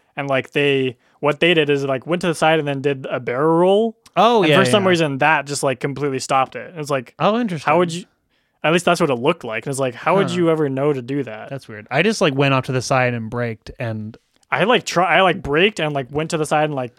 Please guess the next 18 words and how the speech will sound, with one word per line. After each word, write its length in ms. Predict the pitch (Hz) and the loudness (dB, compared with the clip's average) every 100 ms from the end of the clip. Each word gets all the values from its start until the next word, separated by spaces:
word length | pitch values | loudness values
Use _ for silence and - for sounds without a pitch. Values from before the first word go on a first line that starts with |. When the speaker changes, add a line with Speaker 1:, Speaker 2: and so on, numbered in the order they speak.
| _ - | _ -6
Speaker 1:
was, 160 | 143 | -4
like, 100 | 143 | -4
going 160 | 131 143 | -4 -4
back. 160 | 143 180 | 0 0
Speaker 2:
Huh. 180 | 143 107 - 160 220 - | 0 -4 -2 0 0 -2
Speaker 1:
I, 60 | 135 | -4
I 40 | |
could 260 | - - 156 | -4 -4 -2
not. 260 | 147 135 131 - | 0 -2 -4 -10
He, 200 | 135 143 | -6 -2
like, 280 | 131 117 - _ - | -2 -6 -18 _ -8
sucked 260 | - - | -4 -4
me 60 | 160 | -4
up 100 | 135 | -4
every 240 | 143 139 | -4 -4
time, 260 | 131 135 131 | -4 -4 -4
and 80 | 120 | -6
Speaker 2:
Wow. 340 | 110 110 107 | -6 -6 -8